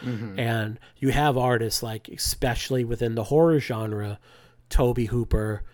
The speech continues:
Speaker 2: John Carpenter, Wes Craven, looking at, like, s-, whether it's, like, small town America or the backwoods or what's go-, you have them looking at, like, here's where our country is at right now. It's a much more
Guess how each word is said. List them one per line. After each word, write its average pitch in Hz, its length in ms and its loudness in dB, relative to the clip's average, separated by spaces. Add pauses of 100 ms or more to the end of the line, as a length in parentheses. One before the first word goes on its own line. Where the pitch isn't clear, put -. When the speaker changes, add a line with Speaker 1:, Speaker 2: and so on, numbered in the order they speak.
(220)
Speaker 2:
John 120 480 -4
Carpenter, 104 880 0 (260)
Wes 117 420 -2
Craven, 104 720 -4 (300)
looking 127 520 0
at, 107 300 -6
like, 107 400 -10 (240)
s-, - 300 -4 (140)
whether 127 340 0
it's, 120 140 -4
like, 113 160 -6
small 123 440 0
town 139 320 0
America 117 480 -2
or 113 320 -2
the 104 100 -8
backwoods 117 1000 -2 (400)
or 127 380 -2
what's 120 360 0
go-, - 200 -8
you 151 280 -6
have 123 260 -4
them 117 280 0 (260)
looking 131 580 2
at, 120 240 -6
like, 113 180 -6
here's 131 340 0
where 135 140 2
our 120 100 -2
country 120 420 -6
is 110 140 -6
at 156 220 -2
right 127 240 -6
now. 110 200 -4
It's - 160 -8
a 123 60 -2
much 113 600 -4
more 107 560 -2